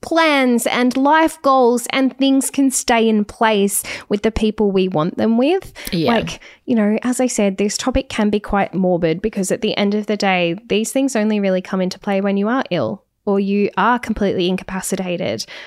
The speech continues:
Speaker 1: But I just know that if I was in that situation, I don't have any control. I, I'm very type A, so I like to control what I can.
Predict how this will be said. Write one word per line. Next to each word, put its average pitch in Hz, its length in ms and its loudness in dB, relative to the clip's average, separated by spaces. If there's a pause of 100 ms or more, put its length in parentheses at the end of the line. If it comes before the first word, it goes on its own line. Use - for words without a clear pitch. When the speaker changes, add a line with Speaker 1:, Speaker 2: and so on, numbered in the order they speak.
(100)
Speaker 1:
But 208 120 0
I 208 120 2
just 214 260 -2
know 180 400 2
that 175 400 0
if 180 200 -2
I 185 200 2
was 190 180 0
in 190 100 2
that 190 220 -2
situation, 185 760 -2 (100)
I 185 420 0 (560)
don't 196 240 -2
have 240 160 -4
any 277 140 0
control. 240 680 -2 (260)
I, 175 160 -4 (160)
I'm 165 180 -4
very 196 240 0
type 277 320 -2
A, 226 340 0
so 202 220 -2
I 185 60 -2
like 160 240 -2
to - 80 -8
control 240 460 0
what 208 160 0
I 202 80 0
can. 202 680 0